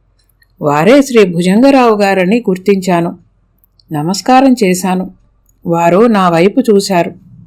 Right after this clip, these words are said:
"ఎవరు?" అన్నట్లు. "నా పేరు శేషయ్య శాస్త్రి. రామగుండం నుంచి శ్రీ మైనంపాటి నరసింహం గారి గురించి తెలుసుకుందామని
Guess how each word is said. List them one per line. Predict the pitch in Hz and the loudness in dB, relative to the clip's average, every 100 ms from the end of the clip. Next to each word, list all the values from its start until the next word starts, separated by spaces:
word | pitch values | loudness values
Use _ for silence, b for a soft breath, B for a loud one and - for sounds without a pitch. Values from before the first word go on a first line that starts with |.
| - _ _ _ _ _ - | -20 _ _ _ _ _ -2
"ఎవరు?" | 160 175 208 214 - | 0 2 2 0 -4
అన్నట్లు. | 175 170 165 180 180 - - - _ _ - - - | -4 -4 -4 -8 -8 -14 -20 -20 _ _ -20 -16 -6
"నా | 165 - | -2 -2
పేరు | 180 175 254 254 294 | -2 2 4 4 2
శేషయ్య | 269 170 175 240 285 | 0 -2 0 2 2
శాస్త్రి. | 277 196 185 - 180 - _ _ _ _ - | 2 0 -2 -2 -4 -6 _ _ _ _ -8
రామగుండం | 147 143 175 233 254 233 220 202 | -4 -2 -2 0 0 2 0 -2
నుంచి | 190 254 262 | -4 -2 -2
శ్రీ | 220 185 | -2 -2
మైనంపాటి | 170 170 196 254 247 226 220 | -2 -2 0 0 2 0 0
నరసింహం | 185 180 233 240 240 214 | -2 -4 -2 -2 0 0
గారి | 208 202 190 | 0 0 0
గురించి | 190 190 185 185 | -2 -4 -4 -6
తెలుసుకుందామని | 180 175 180 - 185 180 170 170 196 285 | -4 -4 -6 -6 -4 -2 -2 -2 -2 -2